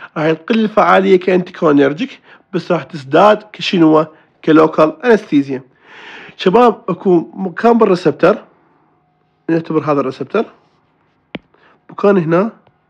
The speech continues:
موجب، يكون أيون يعني، خلينا نخليه سالب على مود نشرح عادل. بس شنو هذا المكان؟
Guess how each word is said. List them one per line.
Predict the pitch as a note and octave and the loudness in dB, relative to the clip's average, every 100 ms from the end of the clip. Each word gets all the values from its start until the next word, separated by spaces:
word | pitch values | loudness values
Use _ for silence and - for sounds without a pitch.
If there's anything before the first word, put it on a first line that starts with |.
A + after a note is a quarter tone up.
| _ _ _ | _ _ _
موجب، | F3 C#3+ C#3 A3 - _ _ _ _ - | 0 0 2 0 0 _ _ _ _ -20
يكون | - D3+ F#3+ | -4 -4 0
أيون | E3 C#3+ | 0 2
يعني، | C3+ C3 F#3 F4 - _ _ _ _ _ _ _ _ _ _ _ _ _ _ _ _ _ _ _ _ _ _ - | 0 0 0 -4 -6 _ _ _ _ _ _ _ _ _ _ _ _ _ _ _ _ _ _ _ _ _ _ -8
خلينا | - B3+ | -2 -2
نخليه | - C#3+ | 0 0
سالب | C#3 C3 F3 - _ | 0 -2 -2 -8 _
على | C#3+ C#3 | -8 -6
مود | C3+ B2+ - - | -6 -6 -10 -10
نشرح | C#3+ G2 - - - - - | -10 -10 -10 -10 -10 -10 -10
عادل. | C#3 G3+ - _ _ _ _ _ _ _ _ - - - | -6 -6 -6 _ _ _ _ _ _ _ _ -20 -14 -10
بس | E3 | -10
شنو | - C#4 | -2 2
هذا | A3 G3 | 4 2
المكان؟ | D#3 D3+ D#3 F3 | 0 0 2 2